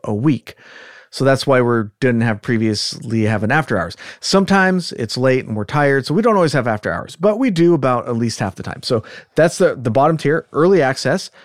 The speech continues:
so you don't have to wait weeks and weeks. It comes out as soon as I'm done editing it. It goes up on the Patreon. The middle tier, you get bonus episodes. Last week and this week, I was talking about the Watergate scandal. So that was a fun one.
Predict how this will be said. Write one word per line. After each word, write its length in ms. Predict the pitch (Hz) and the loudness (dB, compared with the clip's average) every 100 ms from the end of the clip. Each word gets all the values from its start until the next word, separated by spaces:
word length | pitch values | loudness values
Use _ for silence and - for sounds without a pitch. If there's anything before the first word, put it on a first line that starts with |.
| - | -8
so 120 | - | -2
you 60 | 127 | 0
don't 80 | |
have 120 | 131 147 | 0 0
to 60 | |
wait 200 | 127 147 | 2 0
weeks 280 | 123 131 - | 0 -2 0
and 120 | 160 | 0
weeks. 260 | 104 127 - | 0 -2 -4
It 100 | 110 | -2
comes 280 | 143 135 135 | 0 2 2
out 200 | 131 - | 0 -2
as 120 | 113 | -4
soon 160 | 135 | -2
as 100 | 135 | 0
I'm 100 | 131 | 2
done 240 | 120 123 117 | 2 0 0
editing 340 | 165 196 202 208 | 0 2 2 0
it. 200 | 208 - _ _ _ | -2 -6 _ _ _
It 160 | - 113 | -6 0
goes 260 | 139 143 | 2 4
up 160 | 139 123 | 2 0
on 100 | 123 | -2
the 100 | 117 | -2
Patreon. 540 | - 110 - 98 80 - - - | -2 -2 -2 -6 -6 -12 -20 -4
The 80 | 135 | 2
middle 260 | 139 214 226 | 4 4 2
tier, 260 | - 113 | -2 -2
you 260 | 160 147 123 | -2 0 2
get 220 | 123 120 - - _ - | 2 0 -4 -20 _ -14
bonus 560 | 101 107 107 139 143 | -6 0 2 2 2
episodes. 800 | 139 113 104 110 90 85 80 - - - _ | -2 -2 -4 -2 -2 -4 -8 -12 -18 -20 _
Last 400 | 120 131 190 - | 0 2 0 0
week 180 | 196 175 | 0 2
and 180 | 165 170 | 2 2
this 200 | 135 - | 0 0
week, 240 | 113 147 | -2 0
I 80 | 117 | 0
was 260 | 107 110 107 | 0 -2 -2
talking 420 | 127 117 123 117 | -2 -2 0 0
about 440 | 104 110 127 - - _ _ - | 2 0 0 -4 -16 _ _ -12
the 280 | 107 120 120 | -2 2 2
Watergate 960 | 104 92 98 127 139 117 120 139 - - | 2 -2 0 2 2 2 2 0 -2 -12
scandal. 800 | - - - - 113 123 95 82 | -12 -8 -6 -2 0 2 0 -4
So 160 | - 104 | -6 -2
that 180 | 117 127 | 2 2
was 140 | 117 | 0
a 60 | 107 | -2
fun 260 | 117 107 | -2 0
one. 220 | 104 113 | 0 -2